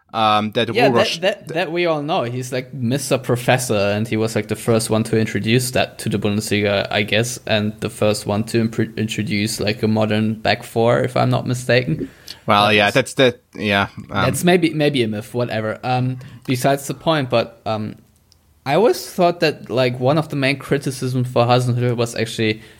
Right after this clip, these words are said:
Speaker 2: as I already said, a lack of possession play. So bringing in Nagelsmann in that regard makes really a lot of sense, but Rangnick, on the other hand, is basically just the same, right?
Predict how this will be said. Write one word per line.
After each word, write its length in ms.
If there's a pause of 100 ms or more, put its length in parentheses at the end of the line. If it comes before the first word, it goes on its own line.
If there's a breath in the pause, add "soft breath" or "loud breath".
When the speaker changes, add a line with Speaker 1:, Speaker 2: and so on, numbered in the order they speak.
Speaker 2:
as 260 (120)
I 100
already 300
said, 520
a 120
lack 240
of 160
possession 500 (400 loud breath)
play. 300
So 340
bringing 380
in 160
Nagelsmann 580
in 120
that 140
regard 520
makes 400
really 400
a 60
lot 160
of 120
sense, 380
but 240
Rangnick, 520
on 140
the 140
other 240
hand, 560
is 460
basically 580
just 340 (160)
the 80
same, 460 (140)
right? 360